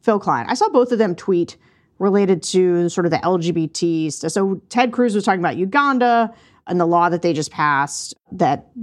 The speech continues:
punishes homosexuality, and Ted Cruz tweeted against it. Um,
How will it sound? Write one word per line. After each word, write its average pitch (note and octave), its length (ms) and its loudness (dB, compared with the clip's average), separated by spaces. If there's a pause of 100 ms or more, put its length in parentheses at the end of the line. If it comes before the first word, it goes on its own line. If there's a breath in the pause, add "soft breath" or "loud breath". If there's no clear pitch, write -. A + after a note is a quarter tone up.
punishes F#3 760 0
homosexuality, E3+ 920 -2 (340 soft breath)
and A3 120 0
Ted C4 180 0
Cruz C4+ 180 0
tweeted G3 280 0
against D3+ 380 -2
it. D#3+ 260 -4 (340 soft breath)
Um, F#3+ 420 4